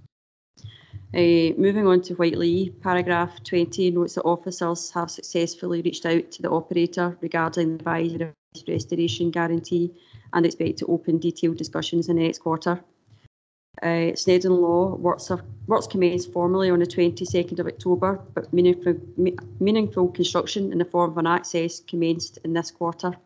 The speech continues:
And, uh, South West Scotland Interconnector, uh, restoration works have continued with, with no particular issues of note. Uh,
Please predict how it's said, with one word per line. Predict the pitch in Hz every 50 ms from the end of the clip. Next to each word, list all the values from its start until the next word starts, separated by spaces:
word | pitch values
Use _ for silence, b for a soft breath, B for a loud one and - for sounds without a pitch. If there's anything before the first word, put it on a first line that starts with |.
| _ _ _ _ _ _ _ - _ _ b b b b b b b b b b b b b _ _ _ _ _ _ _ _ _ _ _ -
And, | - 180 180 175 175 175 180 180 185
uh, | 175 170 170 -
South | - - - 190 185 - -
West | 185 170 175 170 - - - - - - - - -
Scotland | - - - - 180 - 175 180 180
Interconnector, | - 175 180 180 190 180 180 - 180 180 175 175 - - 180 180 175 - - - _ -
uh, | 175 170 165
restoration | 160 180 180 180 - 185 175 170 170 - 185 175 165
works | 170 170 - - - -
have | 175 175 - - - _ _
continued | - 180 175 - 185 165 156 170 170 170 170 170 -
with, | 165 170 - - - - -
with | 175 170 -
no | 180 175 165
particular | 165 175 170 - 156 - - - 185 175 165
issues | 170 165 - - 175 165
of | 170 - -
note. | 175 170 165 165 - - - - - - B B B B B B B B B B B B B B - - - - - -
Uh, | 180 175 170 170 170 170 170 170 170 170